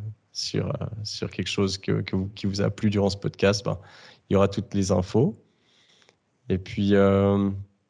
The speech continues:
peut-être terminer sur cette question, c'est qu'est-ce que je peux te souhaiter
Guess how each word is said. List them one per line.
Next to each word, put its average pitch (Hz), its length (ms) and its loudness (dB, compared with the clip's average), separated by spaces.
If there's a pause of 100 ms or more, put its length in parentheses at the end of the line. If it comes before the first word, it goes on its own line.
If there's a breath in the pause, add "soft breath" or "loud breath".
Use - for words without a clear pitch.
(340)
peut-être 101 320 -4
terminer 110 400 4
sur 107 240 -2
cette - 180 -8
question, 127 320 -2
c'est 107 180 -4
qu'est-ce 120 220 -2
que 107 140 -4
je - 100 -8
peux 113 200 -2
te 101 500 0
souhaiter 98 600 0